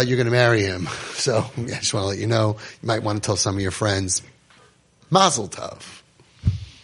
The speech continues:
What happens? That ultimate level of acceptance, and again, do not try this at home. I'm not telling you to do this, but that level of acceptance is the only thing that could have brought back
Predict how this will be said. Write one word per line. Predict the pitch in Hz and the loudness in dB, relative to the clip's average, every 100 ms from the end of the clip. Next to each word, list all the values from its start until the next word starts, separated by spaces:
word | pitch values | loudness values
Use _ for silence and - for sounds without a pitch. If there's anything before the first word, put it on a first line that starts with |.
| _ _ _ | _ _ _
What | 147 160 | 4 6
happens? | 196 233 226 90 85 - - _ _ _ - _ 120 | 6 4 2 -6 -8 -12 -16 _ _ _ -20 _ 0
That | 127 175 220 - - - | 4 6 4 0 -20 0
ultimate | 160 220 208 208 190 | 6 6 6 6 6
level | 175 180 180 | 8 8 8
of | 156 | 6
acceptance, | 143 202 220 - 127 - - - | 4 2 0 -2 -2 -2 -4 2
and | 180 | 4
again, | 190 202 | 6 6
do | 165 196 | 6 6
not | 214 | 4
try | - 208 | 4 2
this | 214 202 | 2 0
at | 208 | 2
home. | 180 180 190 _ - _ _ - - 127 | 2 2 -4 _ -20 _ _ -20 -6 2
I'm | 151 | 2
not | 202 | 4
telling | 214 214 220 | 2 4 4
you | 226 | 2
to | 226 | 4
do | 208 | 6
this, | 185 196 - - - _ _ _ - - - _ | 6 6 2 -4 -12 _ _ _ -20 -20 -20 _
but | 175 151 135 - 135 | 0 0 -4 -4 2
that | 190 214 196 | 4 6 6
level | 214 196 185 | 6 6 4
of | |
acceptance | - 208 202 180 175 | 4 2 4 0 2
is | 147 | 0
the | 185 | 2
only | 202 226 240 | 6 6 4
thing | - 214 | 2 4
that | 196 | 4
could | - | 4
have | 180 151 | 2 4
brought | 185 156 | 2 4
back | 214 202 160 - | 4 4 2 -8